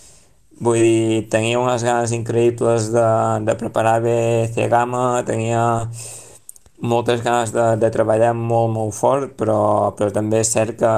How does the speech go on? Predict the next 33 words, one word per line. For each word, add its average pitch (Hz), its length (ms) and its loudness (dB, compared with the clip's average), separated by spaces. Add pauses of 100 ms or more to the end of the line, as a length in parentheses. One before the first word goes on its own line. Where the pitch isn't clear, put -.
(300)
que 110 160 0
la 110 140 2
ressaca 117 500 -2
que 117 120 0
vaig, 117 520 0
que 107 140 -2
vaig 110 180 0
tenir 120 640 -2
després 110 440 -2
de, 113 100 2 (140)
dels 110 260 0
Jocs, 123 340 -2 (720)
ningú 120 400 2
me 151 80 4
l'havia 127 240 2
explicat, 117 680 0
però, 107 440 2
però 107 160 0
la 104 80 0
vaig 110 180 0
tenir. 113 300 -2
Llavors, 110 720 0 (640)
eh, 107 560 0
vaig, 117 180 4 (460)
vaig 113 160 2
fer 123 120 -4
una 123 120 -2
mica 117 240 0
de 117 160 4
peron 135 380 0 (520)
després 110 480 -2
dels 110 240 0
Jocs 147 380 -2